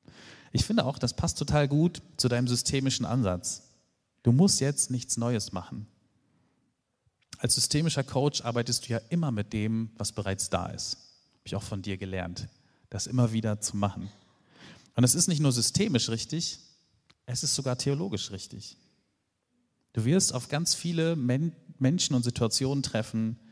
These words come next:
die von Gott schon längst vorbereitet sind. Ist nicht immer offensichtlich, aber ich wünsche dir den Glauben, dass es wirklich so ist und dass du selber von Gottes Vorbereitung, von Gottes ausgerolltem Teppich profitieren kannst.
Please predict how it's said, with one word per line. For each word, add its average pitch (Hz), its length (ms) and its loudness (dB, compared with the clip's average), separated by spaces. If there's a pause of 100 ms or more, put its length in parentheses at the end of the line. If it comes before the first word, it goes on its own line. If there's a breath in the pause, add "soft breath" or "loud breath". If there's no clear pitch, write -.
(460 loud breath)
die - 60 -6
von 113 200 -6
Gott 123 180 -6 (220)
schon 104 180 -2
längst 113 320 0
vorbereitet 107 720 -4
sind. - 340 -8 (540)
Ist - 120 -6
nicht 120 140 0
immer 110 160 2
offensichtlich, 117 800 -2 (380 soft breath)
aber 110 80 -6
ich 107 120 -6
wünsche 135 220 0
dir 110 120 -4
den 101 140 -4
Glauben, 98 520 -4 (440)
dass - 160 -6
es 107 120 0
wirklich 110 380 0
so 104 100 -4
ist - 360 -2 (680 loud breath)
und 101 80 -6
dass 98 180 -2
du 143 180 -2
selber 123 600 0 (420 loud breath)
von 107 220 -8
Gottes 123 320 0
Vorbereitung, 101 760 -2
von 104 200 -8
Gottes 120 320 -2
ausgerolltem 104 720 0
Teppich - 560 -8 (380 soft breath)
profitieren 101 680 -6
kannst. - 480 -10